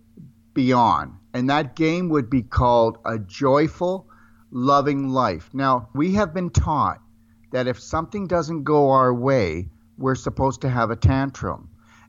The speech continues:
And I don't care if a hundred things don't go my way today. It's just an adventure, because I realize that I am a light being.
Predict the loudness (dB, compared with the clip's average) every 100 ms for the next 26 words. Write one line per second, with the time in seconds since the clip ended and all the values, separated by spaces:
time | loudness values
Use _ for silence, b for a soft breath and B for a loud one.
0 | _ -4 0 0 0 -4 -6 -2 0 0
1 | 0 -4 -2 0 0 0 -4 -2 -4 -4
2 | -2 -2 0 0 0 -2 0 2 2 2
3 | 0 2 0 0 -2 -4 -8 b b b
4 | _ -2 -2 -2 -2 -2 0 0 0 0
5 | -2 -2 -4 -4 -4 -2 -2 2 2 2
6 | -2 -2 0 2 2 0 -2 -10 -14 b
7 | b b _ -2 -2 -2 -2 0 0 -2
8 | 0 2 0 -2 -2 0 0 0 -4